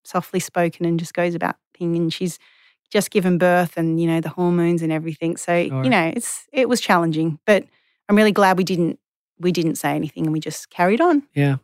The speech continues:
Speaker 2: And
Speaker 1: Mm.
Speaker 2: also, like, to bring children into it, which is exactly what happened. Like,
Speaker 1: Yeah.
Speaker 2: the phrasing of it is very specifically about a child who's gonna grow up and, and read that
Speaker 1: Could,
Speaker 2: thing,
Speaker 1: yeah.
Speaker 2: you know, or b-, become aware of it.
Speaker 1: Mm.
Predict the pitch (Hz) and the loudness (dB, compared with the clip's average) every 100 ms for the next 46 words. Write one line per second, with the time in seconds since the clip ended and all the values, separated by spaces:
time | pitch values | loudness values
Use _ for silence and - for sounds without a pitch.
0 | _ 175 214 214 196 165 147 127 - 143 | _ 2 2 4 2 4 2 2 -2 0
1 | 131 - 113 123 117 101 104 98 98 - | 0 0 0 0 0 -2 -4 -6 -8 -10
2 | 113 - 117 113 120 110 - 65 - 117 | -16 -14 -14 -6 -4 -4 -4 -10 -10 -12
3 | - - - 233 285 156 127 120 123 117 | -14 -8 0 2 4 2 0 0 0 -4
4 | 110 110 107 104 - - 127 117 110 - | -4 -4 -6 -6 -10 -6 -2 -2 -2 -6
5 | 120 - 127 120 - 110 110 101 92 - | -4 -2 -2 -2 -4 -6 -4 -6 -8 -6
6 | 113 120 104 131 170 180 170 156 147 143 | -2 0 0 0 0 0 0 2 4 4
7 | 139 139 - 113 110 113 127 _ _ _ | 4 2 -2 -4 -2 -4 -10 _ _ _
8 | - _ _ 123 117 113 135 196 - 67 | -20 _ _ -6 -4 0 2 0 -2 -2
9 | 247 269 175 165 226 330 131 120 120 117 | 0 0 0 0 2 2 2 2 2 2
10 | 120 135 123 165 160 139 135 127 113 113 | 2 -2 -4 -6 -8 -4 -2 0 0 2
11 | 160 123 113 - 233 311 220 170 | 2 2 -2 -2 2 2 2 -2